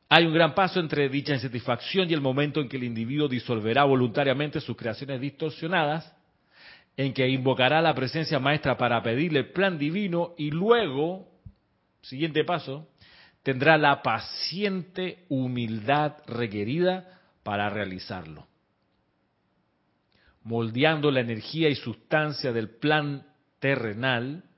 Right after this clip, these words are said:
de acuerdo con el plano que reposa en el corazón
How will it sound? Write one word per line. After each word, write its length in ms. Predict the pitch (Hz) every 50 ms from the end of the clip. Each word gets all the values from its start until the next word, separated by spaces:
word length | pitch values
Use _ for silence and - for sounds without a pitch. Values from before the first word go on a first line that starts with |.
| _ _ _ _ _ _ _ _ _ _ _ _ _
de 200 | - 113 131 175
acuerdo 400 | 170 - - 175 165 160 165 151
con 180 | - 139 127 123
el 120 | 120 113
plano 720 | - - - 151 165 175 185 175 165 156 151 156 160 156 -
que 100 | - 143
reposa 600 | 147 151 151 - 131 131 131 117 - 143 139 -
en 100 | 127 127
el 140 | 127 127 120
corazón 560 | - 120 113 110 98 - - 127 120 123 123